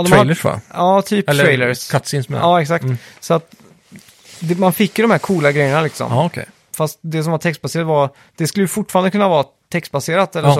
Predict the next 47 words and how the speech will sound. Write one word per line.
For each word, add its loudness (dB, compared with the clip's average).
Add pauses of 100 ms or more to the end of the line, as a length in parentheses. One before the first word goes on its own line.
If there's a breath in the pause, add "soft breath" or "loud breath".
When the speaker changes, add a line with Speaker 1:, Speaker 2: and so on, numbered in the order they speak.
(220)
Speaker 1:
så. -4
Speaker 2:
exakt. -2
Speaker 1:
Eller 0
mer 4
att -2
de -4
står -2
och -2
snackar -4
då. -6
Speaker 2:
Ja, 2 (120)
Speaker 1:
Typ. -2
Speaker 2:
exakt. -4 (720)
Precis. -2
Speaker 1:
Så -4
att -4
Speaker 2:
Jo, 4
det 0
är -2
sant. -6 (240 loud breath)
Ja, 2
jag 4
kom 2
precis 0
på 2
den 2
där 2
när 0
du 2
sa 2
det -4
faktiskt. -2
Att -2
det -6
Speaker 1:
Mm. 2
Speaker 2:
var 8
inte -2
så -2
länge 0
sedan -2
jag 0
upptäckte -6
att -4
det -6
var 0
massa -2
in-game 0